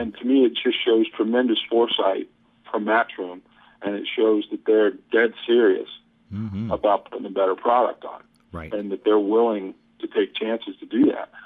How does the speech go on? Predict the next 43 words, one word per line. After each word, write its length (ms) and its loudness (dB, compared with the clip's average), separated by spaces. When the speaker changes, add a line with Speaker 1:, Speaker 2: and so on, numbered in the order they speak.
Speaker 1:
because, 460 2
you 140 -4
know, 260 -8
it, 300 -2
it's, 140 -12
you 80 0
know, 80 4
at 40 -2
the 140 -10
same 220 4
time, 320 4
how 80 2
big 180 -2
a 40 -4
chance 300 -8
are 40 -8
they 100 -2
really 280 -2
taking? 340 -8
You 80 -10
know, 220 -12
eleven 360 -2
to 60 -14
two. 300 -6
Speaker 2:
Right. 280 -10
Speaker 1:
You 60 -8
know, 80 -10
<laughs> 240 2
I 60 0
mean, 180 2
Speaker 2:
Yeah. 340 0
Speaker 1:
you 300 -10
know, 80 -6
you 100 -12
can't 300 -2
get 220 -2
much 260 -10
worse 260 -8
than 120 -18
that. 160 -16
Speaker 2:
Eh, 80 -8
pretty 160 4
much. 140 4